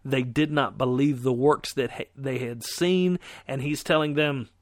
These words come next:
you know, other, even pagans, eh, you know, in previous times, uh, believed, and they had far less, uh, far less signs and wonders, far less, uh, word than you have. He says, uh, in, uh, Matthew chapter twelve, I'm gonna start in verse forty-two if you wanna follow me. He says to them,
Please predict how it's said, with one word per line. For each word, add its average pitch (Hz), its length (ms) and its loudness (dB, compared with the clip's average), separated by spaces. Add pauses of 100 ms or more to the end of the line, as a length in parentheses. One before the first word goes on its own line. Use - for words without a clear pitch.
(540)
you 147 140 -6
know, 127 140 -2
other, 170 340 4 (180)
even 170 300 0
pagans, 139 600 4 (200)
eh, 139 260 -8
you 147 160 -8
know, 139 240 0
in 135 460 -8
previous 156 420 2
times, 131 500 -4 (300)
uh, 101 180 -4
believed, 143 680 2
and 139 180 -4
they 170 120 2
had 160 220 2
far 156 360 8
less, 135 300 2 (180)
uh, 120 360 -4
far 156 260 4
less 151 240 2
signs 135 400 -2
and 127 160 -2
wonders, 131 320 -4
far 143 260 2
less, 147 240 2 (420)
uh, 113 160 -4
word 131 500 6
than 131 160 0
you 139 140 2
have. 117 360 -8 (260)
He 175 160 -2
says, 175 420 4 (320)
uh, - 280 -2
in, 160 300 -2
uh, 135 200 -4
Matthew 160 320 -2
chapter - 260 -2
twelve, 139 300 2
I'm 131 80 0
gonna 131 80 -2
start 165 400 4
in 139 120 -4
verse 131 280 4
forty-two 147 540 2
if 120 120 -2
you 139 60 -2
wanna 127 140 -2
follow 127 260 2
me. 117 260 -10
He 139 80 -12
says 143 360 -2
to 143 100 -6
them, 135 280 -2